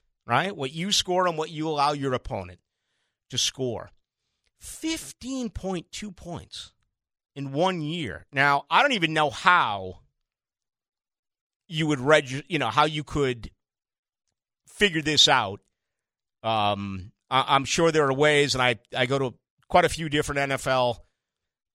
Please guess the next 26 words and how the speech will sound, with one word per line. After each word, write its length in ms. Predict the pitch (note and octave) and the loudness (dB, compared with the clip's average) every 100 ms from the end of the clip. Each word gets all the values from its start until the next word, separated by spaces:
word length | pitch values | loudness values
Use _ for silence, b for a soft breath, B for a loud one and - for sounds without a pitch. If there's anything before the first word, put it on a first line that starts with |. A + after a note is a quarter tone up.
| B2 | -4
uh, 180 | A2+ | -2
statistical, 1080 | - - C3+ - E3+ - D3+ D3 C#3 B2 A2+ _ _ | -2 -2 -2 0 -2 0 -2 2 4 2 -2 _ _
uh, 160 | B2 A2 | -2 -2
platforms. 1120 | - D3+ D#3+ - D#3+ C#3+ C3+ C3 B2+ - - _ | 0 4 4 4 -2 0 0 -2 -2 -2 -4 _
Some 380 | A2+ - E3+ D#3 | -6 0 2 2
are 80 | C#3+ | 0
better 320 | B2 C#3+ C#3+ | 2 2 2
than 220 | C3 B2 | 0 2
other, 320 | C3+ D3+ C3+ | 4 4 0
depending 600 | B2+ - - E3 E3 D#3+ | -2 -4 -2 -2 -2 -2
on 220 | C#3+ C3 C3 | 0 -2 -2
what 200 | B2+ - | -6 -4
type 200 | D#3+ B2 | -4 -4
of 80 | |
numbers 420 | A#2 B2+ A#2 G#2 G2 | -4 -4 -4 -8 -8
you're 140 | G2+ | -8
looking 380 | A2 B2 A#2 G2+ | -6 -6 -6 -10
for, 240 | - E2+ | -12 -14
if 100 | F2+ | -4
that 160 | A#2 A2 | -4 -2
makes 240 | A#2 - | -4 -4
any 160 | A2 F2+ | -6 -4
sense. 560 | - A#2 F#2 - - - _ _ _ _ _ _ | -4 -4 -8 -12 -20 -20 _ _ _ _ _ _
Like, 120 | A2+ | 2
I 120 | B2 | 4
was 240 | B2+ A#2 | 4 0